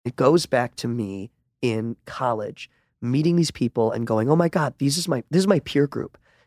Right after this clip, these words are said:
These are the people that I'm gonna succeed with. These are the people that I need to be rolling with." So I think that in the music industry specifically, but in any industry,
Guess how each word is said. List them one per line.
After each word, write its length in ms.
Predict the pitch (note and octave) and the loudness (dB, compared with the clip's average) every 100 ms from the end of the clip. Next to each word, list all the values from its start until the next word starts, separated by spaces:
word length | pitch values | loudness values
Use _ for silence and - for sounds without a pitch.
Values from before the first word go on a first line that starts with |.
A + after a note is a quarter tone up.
| _ | _
These 200 | E3+ F#3+ | 0 4
are 60 | |
the 80 | G3 | 2
people 320 | - D#3 C#3 C3 | 0 -2 0 0
that 100 | B2+ | 0
I'm 120 | A#2+ | 0
gonna 140 | A2+ | -2
succeed 460 | - - - B2 G#2+ | -4 -6 -6 -4 -4
with. 160 | G#2 | -4
These 180 | - B2 | -2 -2
are 40 | D#3+ | -2
the 80 | |
people 240 | D3 - A2 | -4 -4 -2
that 80 | A2 | -2
I 40 | |
need 100 | A2 | -4
to 60 | - | -6
be 80 | G2+ | -8
rolling 440 | G2+ A2 A#2+ G#2+ | -6 -4 -6 -8
with." 180 | G2 - _ _ _ _ | -14 -20 _ _ _ _
So 160 | - | 4
I 80 | D#3+ | 4
think 380 | D#3 F#3+ G3+ - | 4 0 0 2
that 200 | D#3 B2+ - _ _ _ - | 0 0 -4 _ _ _ 0
in 80 | |
the 60 | F3 | 4
music 380 | F3 G#3+ A#3 - | 6 6 4 0
industry 380 | D#3+ E3+ C#3+ B2 - | 2 2 0 -4 -6
specifically, 680 | - - - A#3 G#3 A#2+ | -8 -4 0 0 0 -2
but 120 | A2 | 0
in 80 | A2+ - | 0 2
any 260 | F#3+ A3+ | 4 4
industry, 640 | - C#3+ A#2+ G#2+ - G#2+ | 4 2 2 -4 -6 -8